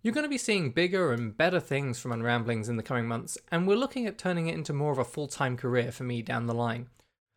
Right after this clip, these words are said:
This is going to mean more content for everyone, but will also mean that we're able to provide special exclusive content for those able to support our endeavour. So,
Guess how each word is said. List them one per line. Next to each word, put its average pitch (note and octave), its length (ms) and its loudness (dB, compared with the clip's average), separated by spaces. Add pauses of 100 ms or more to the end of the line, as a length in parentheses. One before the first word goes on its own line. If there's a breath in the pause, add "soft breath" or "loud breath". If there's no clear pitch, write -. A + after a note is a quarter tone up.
(240)
This C4+ 140 2
is C4+ 100 -2
going B3 160 6
to G#3 60 4
mean F3+ 180 2
more D#3 240 2
content D3+ 420 -2
for - 160 -2
everyone, G3 520 0
but G#3+ 140 0
will F#3 140 4
also B3 240 2
mean F3+ 240 0
that E3+ 80 -2
we're D3 120 2
able D3 200 0
to C#3 60 -6
provide C3 400 0
special - 480 -2
exclusive - 600 -2
content B2+ 460 -6
for C#3 80 -6
those C#3 380 2
able C#3+ 240 0
to - 60 -8
support - 380 -2
our A#2+ 160 0
endeavour. A#2 440 0 (340 soft breath)
So, F#3+ 400 4